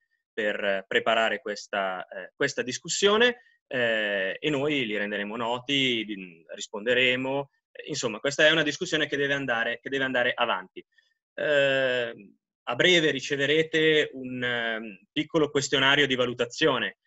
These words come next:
eh, serve anche a noi per capire, eh, se ha filato tutto liscio, eh, che cosa è stato più apprezzato, se c'è qualcosa che dobbiamo, eh, che dobbiamo correggere, e anche per chiedervi, eh, chi può essere interessato a partecipare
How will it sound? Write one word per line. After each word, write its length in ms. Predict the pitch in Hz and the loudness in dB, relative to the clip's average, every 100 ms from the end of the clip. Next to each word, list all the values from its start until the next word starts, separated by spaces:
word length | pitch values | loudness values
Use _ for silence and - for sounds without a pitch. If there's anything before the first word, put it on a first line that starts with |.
| _ _ | _ _
eh, 260 | - 104 98 | -4 -2 -2
serve 340 | - 131 131 | 0 0 2
anche 260 | 123 127 135 | 0 0 -2
a 40 | |
noi 280 | 135 156 180 | 0 2 2
per 140 | 123 | 0
capire, 720 | - 113 120 123 117 113 110 - | -4 -4 -2 -2 0 0 0 -4
eh, 260 | 107 95 _ _ _ - | -8 -8 _ _ _ -16
se 180 | - 107 | -8 -8
ha 60 | |
filato 320 | 104 123 110 | -6 -6 -6
tutto 220 | 107 - 107 | -10 -8 -6
liscio, 640 | 117 139 - 151 156 143 | -4 -4 0 2 0 0
eh, 200 | 117 104 | -4 -6
che 140 | - - | -10 -10
cosa 420 | 107 107 104 104 | -8 -4 -2 -2
è 40 | |
stato 280 | 101 107 107 | -4 -8 -8
più 100 | 110 | -10
apprezzato, 580 | 101 107 - 120 127 147 | -8 -8 -4 0 0 -2
se 160 | - | -6
c'è 220 | 107 - - | -6 -6 -6
qualcosa 400 | 101 - 104 104 | -8 -6 -8 -8
che 120 | 104 | -8
dobbiamo, 580 | 101 104 107 101 95 - _ _ _ | -8 -4 -4 -6 -12 -16 _ _ _
eh, 260 | 120 107 95 | -8 -6 -6
che 120 | 127 | -4
dobbiamo 400 | 123 123 131 117 | -2 0 0 0
correggere, 720 | 139 160 170 175 196 208 220 - - - | 0 2 2 2 2 2 2 -6 -20 -2
e 100 | 220 | 4
anche 300 | 147 165 202 | 4 4 2
per 160 | 220 | 0
chiedervi, 760 | 175 120 127 156 165 147 123 107 | 2 0 2 0 2 2 2 0
eh, 580 | - 104 101 98 95 85 _ _ _ | -4 -6 -4 -6 -10 -16 _ _ _
chi 340 | - 156 165 165 | -12 -6 -6 -2
può 140 | 131 | -2
essere 240 | 127 135 | 0 0
interessato 680 | 127 131 180 - 131 170 165 | -2 0 0 0 0 0 0
a 120 | 131 131 | 0 0
partecipare 920 | 113 - - 170 110 113 139 156 - | -2 -4 -6 -2 0 2 2 0 -4